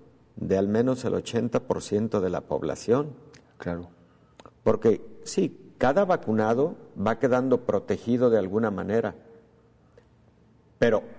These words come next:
Speaker 1: ese vacunado sí puede tener una infección leve
Speaker 2: Y transmitirla.
Speaker 1: y transmitirla. Y digo leve porque su sistema inmune ya está capacitado para responder. Ah, pero puede transmitirla.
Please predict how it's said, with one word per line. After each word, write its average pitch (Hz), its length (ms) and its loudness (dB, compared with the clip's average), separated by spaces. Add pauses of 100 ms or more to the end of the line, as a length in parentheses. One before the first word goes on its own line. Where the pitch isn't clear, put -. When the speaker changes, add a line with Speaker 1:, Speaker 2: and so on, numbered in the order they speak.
(120)
Speaker 1:
ese 131 340 2
vacunado 110 640 -2 (1120)
sí - 200 -2
puede 151 460 2 (360)
tener 104 280 0
una 143 140 2
infección 110 600 -2
leve 107 360 2 (760)
Speaker 2:
Y 101 100 -12
transmitirla. - 840 -4
Speaker 1:
y - 80 -10
transmitirla. 82 1040 -4 (720)
Y 95 140 0
digo 95 260 2
leve 127 320 4
porque 165 260 -2
su 98 180 -8
sistema 107 460 -2
inmune 113 380 0
ya 107 120 4
está 104 280 -4
capacitado 101 720 -4
para 87 200 -2
responder. 90 720 -4 (280)
Ah, - 200 0
pero - 220 -4
puede 170 240 -4
transmitirla. 160 800 -6